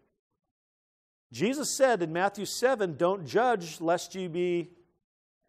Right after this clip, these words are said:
judged. By that same standard, you'll be judged." He's talking about self-righteous judging there,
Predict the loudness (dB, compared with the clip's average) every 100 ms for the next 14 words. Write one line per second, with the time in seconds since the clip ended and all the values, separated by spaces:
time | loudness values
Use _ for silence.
0 | _ -2 4 6 6 4 0 2 2 -2
1 | -4 -6 -4 -6 -8 -4 -4 -2 -2 -2
2 | -2 -2 -4 -4 -2 -2 -2 -6 -14 -16
3 | -12 -8 -6 -6 0 -2 -2 -10 -2 -2
4 | -2 -8 -10 -4 -2 -4 -10 -12 -10 -6
5 | -6 -6 -14 -10 -12 -12